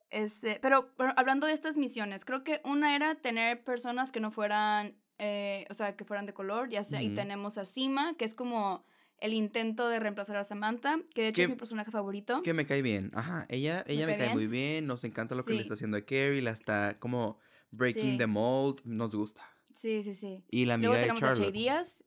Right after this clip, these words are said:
Speaker 1: que ya la mencionamos, y la amiga de Charlotte.
Speaker 2: Que no me acuerdo cómo se llama, que es millonaria.
Speaker 1: Yo tampoco me acuerdo cómo se
Speaker 2: Y
Speaker 1: llama.
Speaker 2: X, pero igual es una
Speaker 1: Sí.
Speaker 2: millonaria mamá,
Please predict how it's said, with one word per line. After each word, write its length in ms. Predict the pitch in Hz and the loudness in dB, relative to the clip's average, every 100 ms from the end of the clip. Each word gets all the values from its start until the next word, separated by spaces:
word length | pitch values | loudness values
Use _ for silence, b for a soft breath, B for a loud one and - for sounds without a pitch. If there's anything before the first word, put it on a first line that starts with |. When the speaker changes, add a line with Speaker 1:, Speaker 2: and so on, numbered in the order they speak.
| _ | _
Speaker 1:
que 80 | 233 | -4
ya 80 | 208 | -2
la 80 | 202 | -2
mencionamos, 540 | 196 208 214 254 302 | -4 -4 -2 0 -2
y 80 | 247 | 2
la 80 | 220 | 2
amiga 220 | 208 202 | 2 0
de 100 | 202 | 0
Charlotte. 440 | 202 247 254 226 _ _ - | 2 2 0 -4 _ _ -8
Speaker 2:
Que 80 | 117 | -4
no 80 | 110 | -2
me 60 | |
acuerdo 200 | 110 113 | -2 -4
cómo 160 | 110 107 | -4 -6
se 100 | 110 | -4
llama, 240 | 107 107 104 | -2 -2 -2
que 80 | |
es 100 | 104 | -4
millonaria. 600 | 113 110 107 143 180 208 - b b b - | -2 0 0 0 0 -2 -6 b b b -18
Speaker 1:
Yo 60 | - | -8
tampoco 320 | 220 214 110 | -4 0 2
me 100 | 208 | 2
acuerdo 200 | 202 196 | 0 -2
cómo 160 | 107 | -4
se 60 | - | -6
Speaker 2:
Y 20 | |
Speaker 1:
llama. 220 | 98 95 _ _ - - | -8 -12 _ _ -14 -4
Speaker 2:
X, 300 | 107 - - | -4 -4 -2
pero 180 | 113 110 | 2 4
igual 360 | 107 113 120 | 4 4 4
es 200 | 127 127 | 2 0
una 880 | 135 139 139 143 139 135 120 104 101 b | 0 0 2 2 2 2 4 2 0 b
Speaker 1:
Sí. 60 | b - | b -2
Speaker 2:
millonaria 720 | 120 120 110 110 120 127 135 | 0 2 2 2 2 2 2
mamá, 640 | 120 104 101 101 98 104 | 4 4 4 4 2 -2